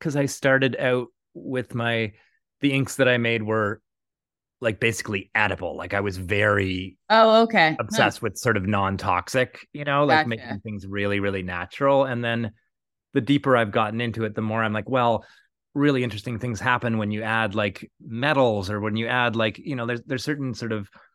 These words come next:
Speaker 1: things that you find on the ground that aren't exactly <laughs> natural, but that do really
Speaker 2: Right.
Speaker 1: interesting things, you know? So I think that I have, I've allowed a little bit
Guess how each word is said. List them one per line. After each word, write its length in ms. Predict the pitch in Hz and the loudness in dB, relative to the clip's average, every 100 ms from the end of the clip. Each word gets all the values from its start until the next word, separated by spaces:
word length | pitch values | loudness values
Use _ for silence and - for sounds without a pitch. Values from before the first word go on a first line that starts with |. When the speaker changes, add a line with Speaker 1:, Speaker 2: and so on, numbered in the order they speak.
| _ _ _ 147 | _ _ _ -2
Speaker 1:
things 260 | 135 117 | 0 -2
that 100 | 113 | -4
you 100 | 117 | -8
find 260 | 101 123 117 | -2 -2 0
on 80 | 107 | -2
the 60 | |
ground 600 | 104 117 120 117 117 110 - | 0 2 2 2 -2 -4 -6
that 200 | 113 110 _ _ _ _ _ _ | -6 -6 _ _ _ _ _ _
aren't 280 | 127 120 - _ _ _ | -4 -4 -6 _ _ _
exactly 560 | 113 - 120 117 104 101 | -14 -4 -4 -4 -6 -4
<laughs> 180 | 107 | -2
natural, 560 | 185 165 - 147 127 117 | 0 0 2 4 6 4
but 220 | 123 120 | 2 0
that 300 | 127 113 104 | -4 -4 -4
do 260 | 131 143 135 | 0 2 4
really 280 | 120 113 113 | 2 2 -2
Speaker 2:
Right. 120 | - _ | -10 _
Speaker 1:
interesting 460 | 131 - 107 101 95 | -12 -10 -8 -8 -2
things, 500 | 139 123 101 95 95 | 0 0 -2 -8 -8
you 80 | 110 | -4
know? 200 | 107 117 | -2 -2
So 340 | 123 135 120 - - - - - _ | 0 0 0 -2 -14 -20 -20 -20 _
I 100 | 127 | -4
think 320 | 127 143 143 | 0 -2 0
that 140 | 131 117 | 0 2
I 180 | 110 101 | 2 0
have, 580 | - 123 117 113 101 - _ _ _ _ _ _ _ _ _ _ _ - | -2 -2 -2 -4 -8 -16 _ _ _ _ _ _ _ _ _ _ _ -6
I've 140 | 127 | 0
allowed 420 | 135 131 135 135 | 2 4 4 4
a 60 | 123 | 2
little 320 | 117 123 117 | 0 -2 -2
bit 260 | 92 110 | -2 -4